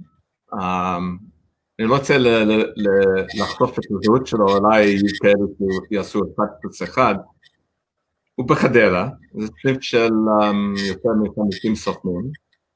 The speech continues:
וה-, הוא בשלישייה הפותחת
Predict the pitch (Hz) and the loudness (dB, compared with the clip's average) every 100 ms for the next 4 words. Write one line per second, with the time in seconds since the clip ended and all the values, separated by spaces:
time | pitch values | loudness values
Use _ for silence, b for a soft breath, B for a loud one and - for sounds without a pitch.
0 | _ _ _ _ _ 101 92 107 104 104 | _ _ _ _ _ -20 -4 2 4 4
1 | 104 101 104 - - 104 101 101 98 98 | 4 4 2 -2 -8 -4 -2 -2 -2 -4
2 | 95 120 123 110 120 113 - 117 - 135 | -6 -2 -2 4 4 4 0 -6 2 4
3 | 143 123 117 104 | 4 -2 -4 -4